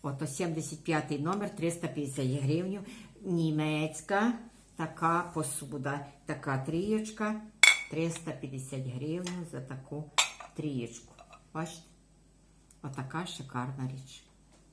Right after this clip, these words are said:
Ще вам раз показую цей супник. Я вже показувала такий супник, бачите?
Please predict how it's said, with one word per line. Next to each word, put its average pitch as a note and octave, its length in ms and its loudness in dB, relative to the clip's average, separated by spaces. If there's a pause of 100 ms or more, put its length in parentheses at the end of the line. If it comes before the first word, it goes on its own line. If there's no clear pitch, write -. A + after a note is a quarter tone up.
(1800)
Ще F#3+ 340 -6
вам F3+ 120 -4
раз F3 140 -6
показую E3+ 560 -2
цей D#3+ 220 -4
супник. C3 480 -10 (320)
Я F3 120 -2
вже E3+ 160 -6
показувала D3 680 -4
такий C#3+ 300 -8
супник, C3 440 -10
бачите? C#3+ 400 -4